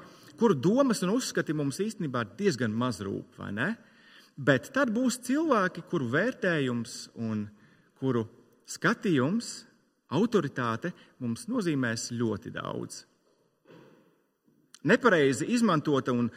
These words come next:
uztverta autoritāte atver durvis graujošai tendencei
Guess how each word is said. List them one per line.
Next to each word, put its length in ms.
uztverta 560
autoritāte 800
atver 540
durvis 640
graujošai 640
tendencei 960